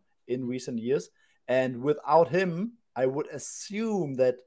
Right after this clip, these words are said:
maybe on some of these fourth and short situations, Andy Reid might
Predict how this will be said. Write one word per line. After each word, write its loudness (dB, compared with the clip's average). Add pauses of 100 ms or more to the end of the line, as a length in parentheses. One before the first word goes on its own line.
(380)
maybe 4
on -2
some -4
of 2
these -10
fourth -2
and -8
short -2
situations, -4
Andy -8
Reid -6
might -4